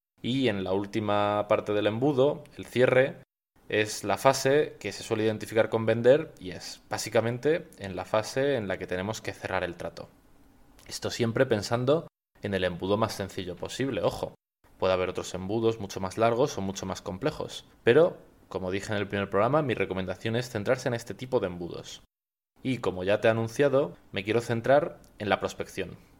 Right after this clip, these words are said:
y más concretamente en la prospección a través de emails en frío.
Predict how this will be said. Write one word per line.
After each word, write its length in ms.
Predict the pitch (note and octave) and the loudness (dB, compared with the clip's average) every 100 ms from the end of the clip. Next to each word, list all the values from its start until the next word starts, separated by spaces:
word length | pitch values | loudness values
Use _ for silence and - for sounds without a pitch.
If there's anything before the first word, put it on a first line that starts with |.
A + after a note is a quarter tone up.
| _ _ | _ _
y 60 | A2 | -2
más 180 | B2 C#3 | 0 2
concretamente 840 | C#3 B2 C3 B2+ D3 D#3 F#3+ G3 - _ _ _ - | 0 2 2 2 0 0 -4 -4 -16 _ _ _ -6
en 140 | G#2 | 0
la 120 | G2 | 0
prospección 540 | G2+ - G2 - A2+ C3+ | 0 -4 -6 -2 0 0
a 80 | |
través 400 | B2 A2 C3 D3 | 2 2 2 -2
de 80 | G#2 | -4
emails 320 | G2 A2+ B2 | -4 -4 -4
en 80 | G2 | -8
frío. 340 | - - - | -8 -12 -14